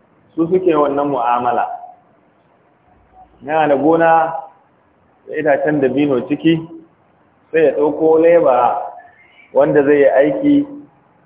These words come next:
ya shayar da itacen dabinon nan ruwa, ya yi gyare-gyaren da ya kamata a yi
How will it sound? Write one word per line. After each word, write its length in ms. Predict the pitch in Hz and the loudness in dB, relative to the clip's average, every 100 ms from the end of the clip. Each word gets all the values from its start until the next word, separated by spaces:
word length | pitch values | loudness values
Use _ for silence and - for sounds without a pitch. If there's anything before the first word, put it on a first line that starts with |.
| _ | _
ya 80 | 110 | -14
shayar 440 | - 143 151 151 135 | -2 0 2 0 -2
da 80 | |
itacen 460 | 139 143 135 135 139 | -2 2 2 2 -2
dabinon 420 | 131 131 135 123 | -4 -4 -6 -8
nan 100 | 123 | -8
ruwa, 400 | 135 139 143 139 139 - - _ _ _ - | -8 -2 0 0 -2 -10 -20 _ _ _ -6
ya 120 | 120 | 0
yi 100 | 143 | 2
gyare-gyaren 680 | 135 131 139 131 127 139 127 | 2 2 2 2 0 0 -2
da 40 | 143 | -2
ya 60 | |
kamata 400 | 139 127 139 139 113 | -2 -4 -6 -4 -4
a 60 | |
yi 80 | 127 | -6